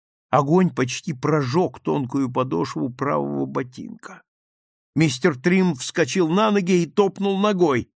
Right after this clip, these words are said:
но прикосновение горячей подошвы к обожженной ступне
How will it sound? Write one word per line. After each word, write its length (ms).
но 120
прикосновение 840
горячей 500
подошвы 640
к 80
обожженной 760
ступне 580